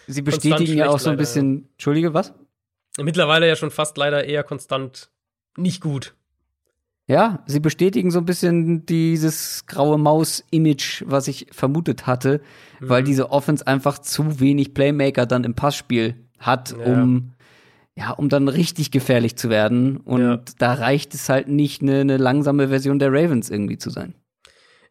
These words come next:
Speaker 2: Ich fand es sehr interessant. Ich hatte am Montag in meinen, in meinen Spieltag-Takeaways bei Spox hatte ich geschrieben, da hatte ich auch die Patriots sozusagen als Kernthema gemacht und, ähm, hatte geschrieben, dass sie unbedingt vor der Trade-Deadline eigentlich noch was machen müssen,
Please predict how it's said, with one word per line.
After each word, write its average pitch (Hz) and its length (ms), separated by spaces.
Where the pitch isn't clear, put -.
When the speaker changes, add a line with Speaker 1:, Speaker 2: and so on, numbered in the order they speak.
Speaker 2:
Ich 151 140
fand 214 160
es 175 120
sehr 175 100
interessant. 147 420
Ich 120 100
hatte 143 280
am 127 100
Montag 135 540
in 135 100
meinen, 123 440
in 127 360
meinen 127 180
Spieltag-Takeaways 127 800
bei 123 120
Spox - 340
hatte 123 140
ich - 280
geschrieben, 139 680
da 127 80
hatte 131 180
ich 131 100
auch - 40
die - 80
Patriots 151 340
sozusagen 120 240
als 117 120
Kernthema 147 480
gemacht 143 320
und, 131 220
ähm, 127 480
hatte 127 220
geschrieben, 160 320
dass 135 160
sie 139 140
unbedingt 160 340
vor 147 140
der 131 80
Trade-Deadline 135 540
eigentlich 127 160
noch 120 100
was 117 160
machen 131 300
müssen, 165 400